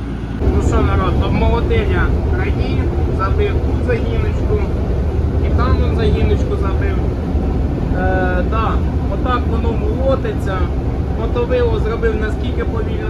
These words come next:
наскільки міг. Старався, підбирав, ну, так у мене виходить. Да,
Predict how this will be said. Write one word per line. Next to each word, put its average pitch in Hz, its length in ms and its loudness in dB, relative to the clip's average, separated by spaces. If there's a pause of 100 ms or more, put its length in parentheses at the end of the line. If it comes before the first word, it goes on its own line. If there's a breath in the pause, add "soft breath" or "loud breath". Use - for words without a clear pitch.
наскільки - 680 -2
міг. - 220 -2 (960)
Старався, 226 540 -2 (440)
підбирав, - 540 -2
ну, - 260 -2 (540)
так 220 200 -2
у - 40 -2
мене - 240 -2
виходить. - 680 -2 (1300)
Да, - 100 -2